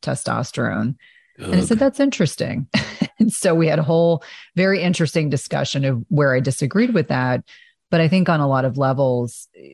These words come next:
Speaker 1: it's been my clinical experience that women,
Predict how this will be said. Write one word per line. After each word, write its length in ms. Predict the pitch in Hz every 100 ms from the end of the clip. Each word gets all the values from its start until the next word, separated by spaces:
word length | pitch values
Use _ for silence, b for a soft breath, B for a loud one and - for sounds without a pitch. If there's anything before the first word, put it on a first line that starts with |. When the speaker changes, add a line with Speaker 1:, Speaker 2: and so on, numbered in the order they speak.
| 85 _ -
Speaker 1:
it's 160 | 156
been 160 | - 151
my 180 | 131 120
clinical 480 | - 156 143 117
experience 640 | 113 - 127 117 110 113 -
that 160 | 104
women, 520 | 127 123 117 120 143